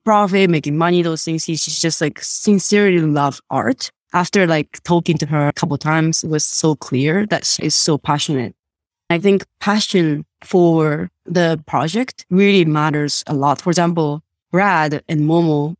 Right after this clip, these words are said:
like, I really, really appreciate them because they are the reason why good people start coming in.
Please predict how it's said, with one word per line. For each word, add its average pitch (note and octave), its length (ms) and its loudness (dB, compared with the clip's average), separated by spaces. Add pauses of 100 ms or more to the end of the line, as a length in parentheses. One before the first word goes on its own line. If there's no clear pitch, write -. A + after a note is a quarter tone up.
(260)
like, - 240 -2
I D#3+ 260 0
really, F#3 440 0
really F3 160 2
appreciate D#3 560 -2 (120)
them G#3 180 4
because D#3+ 300 -2
they F3+ 180 2
are F#3 200 2
the E3 120 -4
reason D3 480 -2
why D3 340 2
good D3+ 280 -2
people E3+ 300 -2
start B2+ 280 -4
coming C#3 320 0
in. F#3+ 260 2